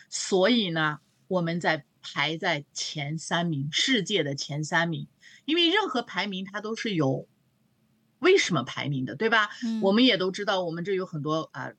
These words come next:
Speaker 1: 这个学校的排名，大家也都知道排名是根据什么来排的，对吧？大学也有排名。所以这个全世界在教育上的排名呢，它实际上排的是一个教育的理念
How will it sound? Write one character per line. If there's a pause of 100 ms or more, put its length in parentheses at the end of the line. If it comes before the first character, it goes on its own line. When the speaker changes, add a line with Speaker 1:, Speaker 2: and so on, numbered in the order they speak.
Speaker 1:
这
个
学
校
的
排
名，
大
家
也
都
知
道
排
名
是
根
据
什
么
来
排
的，
对
吧？ (220)
大
学
也
有
排
名。 (260)
所
以
这
个
全
世
界
在
教
育
上
的
排
名
呢，
它
实
际
上
排
的
是
一
个
教
育
的
理
念